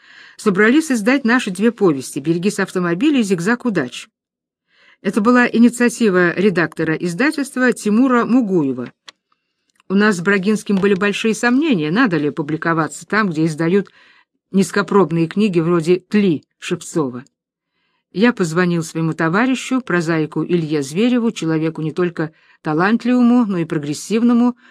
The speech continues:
чтобы посоветоваться, стоит ли публиковаться в «Советской России». На что Зверев ответил твёрдо: «Надо печататься там, где печатают. Грязь к произведению не пристанет».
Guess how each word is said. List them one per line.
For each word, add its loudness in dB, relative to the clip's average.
чтобы 2
посоветоваться, -2
стоит 2
ли -2
публиковаться -2
в -10
«Советской -4
России». -6
На -4
что 0
Зверев 2
ответил -2
твёрдо: -8
«Надо 0
печататься -2
там, 0
где 0
печатают. -2
Грязь 2
к -16
произведению 2
не 2
пристанет». -8